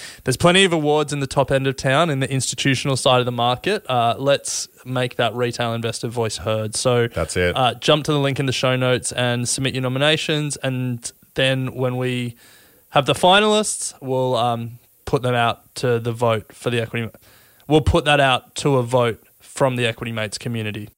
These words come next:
Speaker 2: Okay, Ren. So, uh, D C A, dollar cost averaging. Before we jump into the what is it,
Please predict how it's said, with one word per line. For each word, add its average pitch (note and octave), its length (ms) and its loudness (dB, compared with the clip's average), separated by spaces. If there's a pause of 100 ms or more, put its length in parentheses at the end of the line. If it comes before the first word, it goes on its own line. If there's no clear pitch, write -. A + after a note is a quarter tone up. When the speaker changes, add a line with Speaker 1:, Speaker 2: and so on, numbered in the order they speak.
(180)
Speaker 2:
Okay, B2+ 280 8
Ren. G#2+ 260 6
So, B2 460 6
uh, G#2+ 180 6
D A#2+ 240 4
C A2 180 2
A, G#2+ 180 6
dollar A2 240 6
cost F#2 300 0
averaging. E2+ 420 0
Before A#2+ 300 4
we D#3 100 4
jump A#2 240 2
into G2+ 280 2
the F2 200 4
what F2+ 260 6
is E2+ 180 2
it, G2+ 220 2